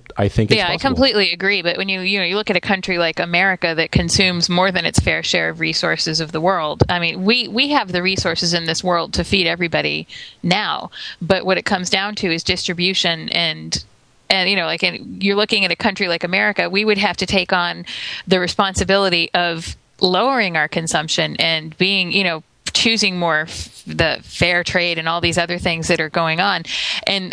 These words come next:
Speaker 2: that's a huge cultural shift. I think what's great is that we're laying political groundwork, like the idea of what you're saying, these countries, these nation states coming together and forming organizations that are superior to the nation states. That's fantastic.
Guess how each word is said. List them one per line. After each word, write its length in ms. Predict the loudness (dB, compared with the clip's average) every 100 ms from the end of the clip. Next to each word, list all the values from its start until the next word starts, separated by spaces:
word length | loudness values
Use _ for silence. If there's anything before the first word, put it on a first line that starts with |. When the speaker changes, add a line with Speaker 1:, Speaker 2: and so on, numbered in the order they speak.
| -8
Speaker 2:
that's 420 | 4 4 4 0
a 120 | 0 0
huge 680 | -4 0 2 2 0 -2
cultural 500 | -2 0 0 0 -2
shift. 300 | 0 -2 0
I 80 | 0
think 280 | 2 0 0
what's 180 | -2 -2
great 320 | 0 2 2
is 120 | 2 0
that 120 | -2
we're 120 | 0
laying 340 | 0 0 -2
political 520 | -2 0 2 2 0 0
groundwork, 720 | 0 -2 -4 -2 -2 -2 -4
like 300 | 0 0 2
the 160 | 2 2
idea 440 | 0 0 0 0 -4
of 100 | -4
what 140 | -4
you're 80 | -2
saying, 240 | -2 -2
these 120 | -2
countries, 460 | 0 -2 0 -2 0
these 180 | 0 0
nation 320 | -2 -2 -4
states 300 | 0 0 -2
coming 260 | -2 2 2
together 400 | 2 2 -2 -6 -12 -8 -6
and 140 | -2
forming 320 | 0 2 2
organizations 720 | 0 0 2 2 0 -2 0
that 160 | 2 2
are 200 | 0 0
superior 540 | -2 0 2 4 2 2
to 140 | 0
the 80 | 0
nation 320 | 0 -2 -2
states. 420 | 0 0 -2 -8 -10 -8 -4
That's 360 | 0 2 0 0
fantastic. 640 | 0 2 0 -2 -2 -4